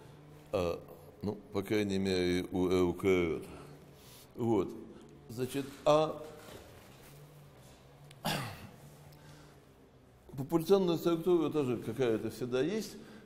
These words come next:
хотя её довольно часто можно без большого вреда для понимания игнорировать.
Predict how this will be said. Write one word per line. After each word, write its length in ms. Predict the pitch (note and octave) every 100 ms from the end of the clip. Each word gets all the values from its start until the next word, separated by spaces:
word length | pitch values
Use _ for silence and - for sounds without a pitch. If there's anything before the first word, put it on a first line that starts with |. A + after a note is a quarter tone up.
| -
хотя 240 | C3+ D#3+
её 480 | F#3+ D3+ D3+ F3 D3+
довольно 520 | - B2+ C3+ D3+ C#3
часто 360 | C3+ F3+ E3 C3
можно 500 | B2+ D3 B2+ B2 A#2+ - - - - -
без 160 | A#2
большого 500 | A2 A#2 A#2 C#3+ B2+
вреда 560 | G#2 A2 A2 B2 B2 A#2+ - -
для 480 | F#2+ G#2 A2 G#2+ G#2+ G#2+ - - - -
понимания 720 | A#2 G#2+ A2 C3 B2+ A2+ A2 G#2 -
игнорировать. 880 | G#2+ A#2 A2+ F2+ C#2+ - - -